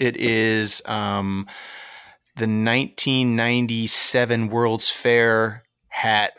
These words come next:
<laughs> with the logo that says, "Why not us, Utah?" Is that right?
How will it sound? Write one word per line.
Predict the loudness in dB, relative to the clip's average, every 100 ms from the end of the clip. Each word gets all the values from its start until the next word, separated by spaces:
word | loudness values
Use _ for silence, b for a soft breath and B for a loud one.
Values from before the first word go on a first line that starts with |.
| -4
<laughs> | -6 -2 -2 2
with | 0 2
the | 2
logo | 4 4 2
that | 2 2
says, | 4 2 2
"Why | 4 4
not | 4 4
us, | 4 4 2 0 -4 _ -6
Utah?" | -4 -2 -2 -4 -8 b b b b b
Is | -2
that | 0
right? | 2 0